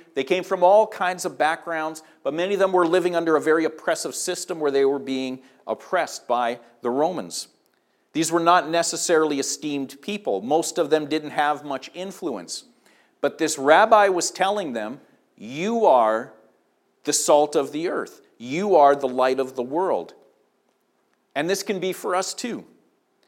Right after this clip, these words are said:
It's not that we can be salt or we can be light. Jesus says that you actually are those things. You already are those things. So we are called by Jesus the salt and the light of the world. Now imagine them hearing that,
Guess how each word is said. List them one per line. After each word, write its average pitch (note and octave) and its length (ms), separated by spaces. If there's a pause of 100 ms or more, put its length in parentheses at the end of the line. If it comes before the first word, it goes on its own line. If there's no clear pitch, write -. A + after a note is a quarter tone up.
(320)
It's D3+ 240
not A3 220
that D#3 140
we D#3+ 120
can F#3 540
be G#3 120
salt F3+ 580 (100)
or C#3 160
we B2+ 160
can G3+ 480
be C3+ 160
light. F2+ 400 (280)
Jesus G3 480
says C#3+ 280
that B2 180
you C3 240
actually C3 600
are D#3 260
those A2 300
things. - 520
You - 180
already C3+ 520
are D#3+ 260
those A#2+ 320
things. D2+ 320 (240)
So E3+ 180
we F3+ 200
are A3 80
called F#3 320
by F#3 160
Jesus C3 420
the - 160
salt C3 520 (220)
and C3 200
the C#3+ 80
light G#2+ 320
of A#2 180
the B2 80
world. A2+ 320
Now G2 80
imagine B2 560
them C#3+ 260
hearing A#2 440
that, F#2+ 320